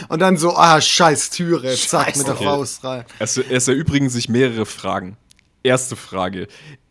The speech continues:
Speaker 3: Sind alle eure W-G-Mitbewohner so weit, wohnen die so weit weg oder sind die so weit verstreut, dass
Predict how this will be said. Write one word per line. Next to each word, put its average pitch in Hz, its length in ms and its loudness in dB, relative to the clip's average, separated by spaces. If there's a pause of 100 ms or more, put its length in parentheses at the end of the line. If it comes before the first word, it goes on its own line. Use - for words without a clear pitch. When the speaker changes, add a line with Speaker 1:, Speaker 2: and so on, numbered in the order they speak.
(140)
Speaker 3:
Sind 135 400 -2
alle 151 180 6
eure 156 260 4
W-G-Mitbewohner 127 840 0
so 147 260 -2
weit, 135 400 0
wohnen 120 380 0
die 151 80 -6
so 127 180 -4
weit 113 260 -2
weg - 240 -4
oder 110 240 -4
sind 110 200 -8
die 120 280 -2
so 110 260 -6
weit 139 460 -4
verstreut, - 640 -4
dass - 300 -8